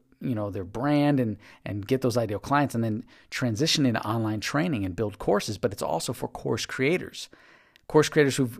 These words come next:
who are new to this, like maybe you wanna create an online course and, and try this industry out, which is a three hundred fifty-five million dollar per day industry, and you wanna tap into that because it's, it's growing fast, rapidly. And, um,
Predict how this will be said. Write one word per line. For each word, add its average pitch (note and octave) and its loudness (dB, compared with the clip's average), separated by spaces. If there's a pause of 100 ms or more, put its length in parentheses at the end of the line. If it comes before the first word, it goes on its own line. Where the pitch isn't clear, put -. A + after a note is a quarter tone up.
who C3 2
are A2+ 4
new C3 6
to E3+ -2
this, F#3+ 2
like G#2+ 2
maybe B2 2
you B2+ 4 (260)
wanna B2+ 2
create C3+ 0
an - -18 (120)
online C3 2
course D3+ 4
and, A#2 -2
and A2+ -4 (420)
try B2+ 4
this C3+ 0
industry C3 2
out, D3+ 4
which C#3+ -2
is A2+ -4
a A#2 -2
three D3+ -2
hundred D3+ 2
fifty-five C3 2
million B2+ 6
dollar A#2+ 6
per C3 -2
day A#2+ 0
industry, B2+ -4 (240)
and C#3 4
you D#3 8
wanna B2 2
tap - -2
into A#2 0
that G2+ -2 (220)
because B2+ 0
it's, A#2+ -10 (460)
it's - -4
growing B2 4
fast, A#2+ -4
rapidly. A2+ -2 (600)
And, C3 2
um, B2 6